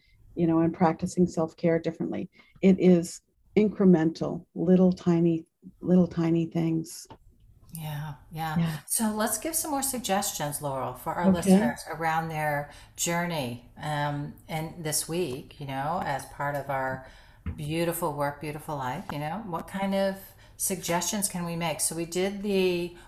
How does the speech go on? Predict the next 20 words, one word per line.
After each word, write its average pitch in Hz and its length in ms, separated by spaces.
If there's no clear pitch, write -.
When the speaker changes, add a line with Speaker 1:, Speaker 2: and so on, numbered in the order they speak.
Speaker 2:
what 175 80
do 175 60
you 185 60
wanna 185 180
feel 165 220
more 139 320
of, 147 280
right? 147 400
Right 165 200
from 165 140
the 160 80
get-go. 175 320
Speaker 1:
Mm-hmm. 139 240
Speaker 2:
And 131 280
we 156 100
really 180 300
wanna, 143 520
we 170 80
can't 208 300
underestimate 135 800